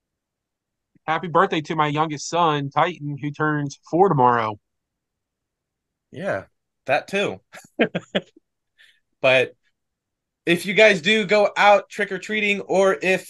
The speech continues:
Speaker 2: you hand out candy, be safe, have fun, enjoy everything you can. As a kid, you know, do what you gotta do to have some fun, but be safe while doing it. I am your host,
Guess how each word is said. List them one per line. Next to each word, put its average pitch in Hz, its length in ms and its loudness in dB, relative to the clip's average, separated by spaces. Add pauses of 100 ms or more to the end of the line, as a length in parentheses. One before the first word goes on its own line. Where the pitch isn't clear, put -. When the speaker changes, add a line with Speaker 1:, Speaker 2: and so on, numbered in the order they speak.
Speaker 2:
you 165 520 -10 (260)
hand 185 320 -4
out 185 220 2
candy, 185 340 -6
be 208 160 -10
safe, 220 420 -4 (120)
have 196 180 0
fun, 214 440 2 (280)
enjoy 151 460 -2
everything 190 420 -2
you 180 100 -8
can. 196 440 -2 (320)
As 170 160 -2
a - 20 -10
kid, 190 320 -2
you 190 80 -6
know, 180 160 -4
do 175 140 -8
what 180 160 -10
you 185 80 -8
gotta 180 240 2
do 170 340 -4
to 160 180 0
have 175 220 -2
some 156 140 -12
fun, 180 400 -4 (440)
but 135 300 0
be 175 140 -8
safe 175 320 0
while 175 160 2
doing 185 320 -4
it. 240 160 -8 (520)
I 190 200 4
am 180 340 2
your 180 240 -2
host, 185 460 -4